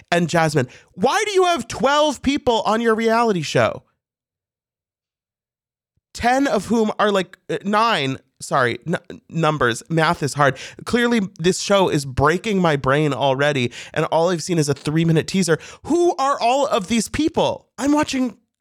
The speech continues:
the traitors every week, wondering why the fuck we haven't found something for M J to do in the last three years. Because every time I see her on my screen,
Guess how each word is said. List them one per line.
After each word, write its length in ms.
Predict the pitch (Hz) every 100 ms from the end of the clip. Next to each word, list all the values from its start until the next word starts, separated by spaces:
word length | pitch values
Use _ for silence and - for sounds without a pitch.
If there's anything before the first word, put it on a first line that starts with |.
| -
the 160 | 180 220
traitors 400 | 202 233 247 175
every 240 | 160 156
week, 240 | 151 147 - - -
wondering 640 | 165 233 254 233 214 196 _
why 320 | 170 185 208
the 120 | 240
fuck 200 | 226 226 220
we 100 | 190
haven't 320 | 180 196 -
found 260 | 190 180 175
something 420 | 175 196 220 208
for 220 | - 202 -
M 200 | 165 190
J 220 | 170 156
to 160 | -
do 560 | 143 127 147 160 107 131 _ _ _ _
in 140 | 160 165
the 80 |
last 320 | 151 131 131 -
three 180 | 120
years. 380 | 110 104 113 - _ _ _ _ _ _ _ _ _ _ _ _ _ -
Because 400 | 233 254 240 - _ _ _ _ -
every 320 | 247 233 262
time 280 | - 254 240
I 60 |
see 220 | 220 - 214
her 140 | 226
on 120 | 220
my 120 | 220
screen, 420 | 208 - 254 240